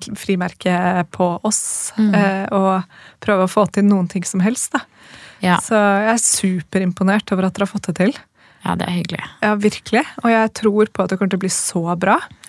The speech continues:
Speaker 2: Ja, det blir
Speaker 1: Vi
Speaker 2: det.
Speaker 1: har jo en plan, Sigrun.
Speaker 2: Ok.
Speaker 1: Vi skal jo plante ut enorme mengder
Speaker 2: Jeg vet det.
Speaker 1: vårløk.
Speaker 2: Jeg må bare finne ut hvor jeg kan gjøre det, fordi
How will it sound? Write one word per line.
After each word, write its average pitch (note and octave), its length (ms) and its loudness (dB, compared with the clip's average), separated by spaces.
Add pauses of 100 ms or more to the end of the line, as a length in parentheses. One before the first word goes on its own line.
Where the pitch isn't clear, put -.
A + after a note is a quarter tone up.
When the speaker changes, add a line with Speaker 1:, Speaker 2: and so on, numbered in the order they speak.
Speaker 2:
Ja, D#3 60 -6
det A#2+ 100 -2
blir G3 60 -4
Speaker 1:
Vi C#4+ 120 6
Speaker 2:
det. B3+ 60 4
Speaker 1:
har A3 180 4
jo F#3+ 40 0
en F#3 100 -2
plan, G#3+ 380 2
Sigrun. - 380 -4 (420)
Speaker 2:
Ok. G3 280 -2 (140)
Speaker 1:
Vi A3+ 120 4
skal A3+ 220 2
jo G#3 40 -2
plante F#3+ 380 0
ut - 200 -6 (320)
enorme F#3 600 6
mengder F#3 440 0
Speaker 2:
Jeg A#3 140 2
vet A3+ 320 -2
det. D4+ 140 -4 (160)
Speaker 1:
vårløk. G3 580 2
Speaker 2:
Jeg A#3+ 100 2
må B3+ 80 4
bare C#4 140 4
finne C4 160 2
ut A3+ 60 -2
hvor A#3 60 2
jeg A#3 80 2
kan A#3+ 80 2
gjøre A3 100 2
det, A3+ 80 -2
fordi A#3 420 0